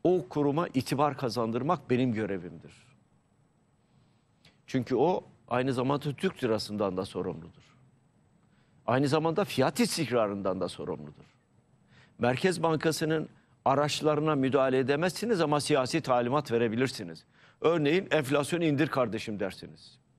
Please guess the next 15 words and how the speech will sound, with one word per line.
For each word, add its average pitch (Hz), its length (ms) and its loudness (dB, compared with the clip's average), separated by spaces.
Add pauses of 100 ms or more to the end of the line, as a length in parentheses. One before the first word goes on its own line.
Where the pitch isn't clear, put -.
(340)
Ama 160 340 2 (420)
enflasyonun 151 720 2
nasıl 156 260 2
ineceğine 175 760 2 (680)
Merkez 127 380 0
Bankası'nın 131 460 0
kurmayı 117 540 0 (400)
oturur, 156 460 0
kendi 131 280 2
araçlarıyla 110 540 0
müdahale 185 400 2
ederler 190 440 2
ve 214 60 2
enflasyonu 156 480 0
indirirler. 98 600 -4